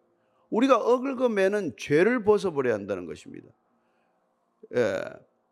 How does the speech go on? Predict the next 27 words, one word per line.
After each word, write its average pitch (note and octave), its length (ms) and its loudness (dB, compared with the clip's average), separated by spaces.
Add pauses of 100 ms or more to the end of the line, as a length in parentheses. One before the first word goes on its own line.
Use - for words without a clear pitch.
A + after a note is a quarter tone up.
(1300)
사탄은 A#3 480 2
우리에게 F#3+ 300 -2
내려가는 F3+ 720 0 (120)
사다리를 A3+ 600 0
하나씩 D#3+ 320 -2
준다, B2+ 280 -2
이런 B2+ 220 -2
표현이 A#2+ 240 -8
있어요. - 480 -14 (960)
누구에게나 A3 920 2
우리는 F3+ 260 -2
하나씩 D#3 420 -4
주는데 D#3+ 360 -8
그게 D3 380 -4 (840)
이렇게 - 180 -12
자기 D#3 640 -4
결점에 A3 540 -2 (140)
딱 - 260 -6
맞는 E3+ 520 -2
사다리를 D#3 540 -4
하나 A#2 180 -6
줘서 G2+ 240 -12
그걸 F3+ 260 -6
타고 F#3 240 -6
내려가게 D#3+ 480 -2
한다는 A2 400 -6
거예요. - 160 -14